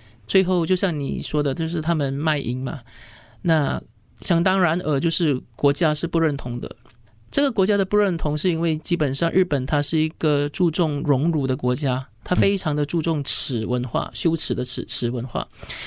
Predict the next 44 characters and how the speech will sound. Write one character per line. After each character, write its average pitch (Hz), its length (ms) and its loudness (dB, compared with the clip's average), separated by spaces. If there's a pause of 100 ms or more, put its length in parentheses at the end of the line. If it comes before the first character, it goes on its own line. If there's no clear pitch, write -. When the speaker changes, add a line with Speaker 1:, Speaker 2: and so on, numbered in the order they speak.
(320)
Speaker 1:
在 269 160 0
这 262 80 0
样 269 60 2
的 233 80 2
一 - 20 0
个 196 80 2
情 165 180 -2
况 165 240 0
下， 156 440 2
南 160 160 2
洋 208 180 4
节 127 300 0 (140)
他 170 140 0
们 143 380 -2 (160)
是 165 400 2
不 - 160 -2
被 180 140 2
家 151 240 0
人、 139 340 2 (100)
不 139 100 0
被 160 160 2
国 135 220 0
家、 143 300 0
不 127 140 -2
被 160 120 0
社 147 280 2
会 147 340 0
所 117 180 -2
接 139 260 0
纳 151 340 -4
跟 135 140 -2
认 131 180 -4
同 - 240 -6
的， - 180 -8 (540)
所 175 160 4
以 - 20 4
他 170 100 2
们 151 300 -2 (140)
只 160 180 -2
好 156 280 0
客 - 220 -2
死 - 240 -2
异 143 120 0
乡， 120 280 -2